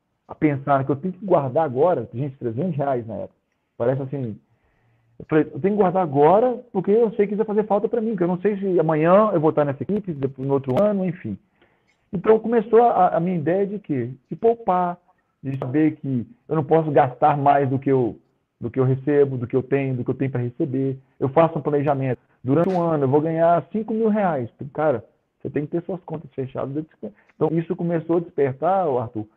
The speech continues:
nessa idade mesmo, né? No meu dezenove, nessa transição. Eu tinha que contar justamente com o que tinha pra aquele ano, cara. Eu tenho um contrato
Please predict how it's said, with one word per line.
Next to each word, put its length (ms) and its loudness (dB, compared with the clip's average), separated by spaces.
nessa 340 2
idade 340 4
mesmo, 360 -2
né? 180 -2
No 80 -2
meu 120 2
dezenove, 440 2
nessa 160 -2
transição. 720 -4
Eu 100 2
tinha 180 -4
que 60 -14
contar 380 2
justamente 560 -6
com 100 -6
o 60 -4
que 100 -14
tinha 300 -10
pra 100 -4
aquele 300 -6
ano, 240 -6
cara. 160 -6
Eu 20 -10
tenho 140 -6
um 40 -20
contrato 400 -8